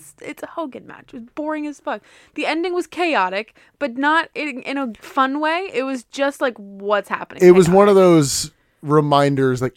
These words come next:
Speaker 2: "Oh yeah, Hogan has creative control."
Speaker 1: Exactly.
Speaker 2: Where the whole world has to come out before he can lose.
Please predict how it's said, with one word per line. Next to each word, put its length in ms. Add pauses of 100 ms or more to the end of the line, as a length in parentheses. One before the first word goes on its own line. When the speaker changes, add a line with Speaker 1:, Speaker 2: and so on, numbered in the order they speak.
(200)
Speaker 2:
"Oh 120
yeah, 300
Hogan 380
has 200
creative 320
control." 540
Speaker 1:
Exactly. 540
Speaker 2:
Where 280
the 140
whole 180
world 220
has 140
to 80
come 160
out 260
before 320
he 80
can 160
lose. 260